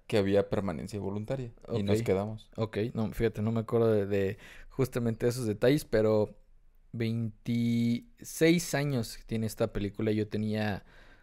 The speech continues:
Speaker 2: siete años. O
Speaker 1: No
Speaker 2: sea,
Speaker 1: manches.
Speaker 2: yo tenía siete años,
Speaker 1: No,
Speaker 2: sí.
Speaker 1: no
Speaker 2: Sí.
Speaker 1: puede, m-, tenías más.
Speaker 2: No, ¿por qué?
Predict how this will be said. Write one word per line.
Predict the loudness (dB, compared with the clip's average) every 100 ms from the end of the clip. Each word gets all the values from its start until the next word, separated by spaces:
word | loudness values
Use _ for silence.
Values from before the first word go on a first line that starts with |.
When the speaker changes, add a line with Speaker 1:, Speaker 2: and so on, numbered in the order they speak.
| _ _
Speaker 2:
siete | -14 -12 -10 -6 -4 -4 -6
años. | -2 0 0 -6 -16 -20 -20 -12
O | -8
Speaker 1:
No |
Speaker 2:
sea, | -6
Speaker 1:
manches. | -8 -12 -10
Speaker 2:
yo | -10
tenía | -6 -6 -6
siete | -6 -6 -4
años, | -6 -6 -8
Speaker 1:
No, | -8
Speaker 2:
sí. | -8 -18 _ _ -20 -16
Speaker 1:
no | -12 -6
Speaker 2:
Sí. |
Speaker 1:
puede, | -4 -2
m-, | -4 -6 -6
tenías | -6 -4
más. | -6 -8 -10 -12 -10
Speaker 2:
No, | -4 0 0 -2 -12 _ _ -18
¿por | -10
qué? | -4 -4